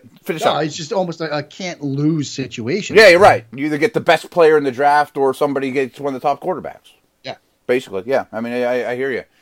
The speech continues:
Speaker 1: I mean, Kyler Murray going one helps the Jets tremendously.
Speaker 2: Yeah.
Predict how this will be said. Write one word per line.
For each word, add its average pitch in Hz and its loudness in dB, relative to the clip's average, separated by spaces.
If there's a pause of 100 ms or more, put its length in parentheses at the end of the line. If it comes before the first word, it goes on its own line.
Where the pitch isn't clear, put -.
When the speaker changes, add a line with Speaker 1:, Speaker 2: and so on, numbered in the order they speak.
(240)
Speaker 1:
I 127 -6
mean, 120 -6
Kyler 160 0
Murray 147 0
going 113 -4
one 117 -6
helps 110 -8
the 98 -14
Jets 95 -10
tremendously. 95 -12 (460)
Speaker 2:
Yeah. 120 -12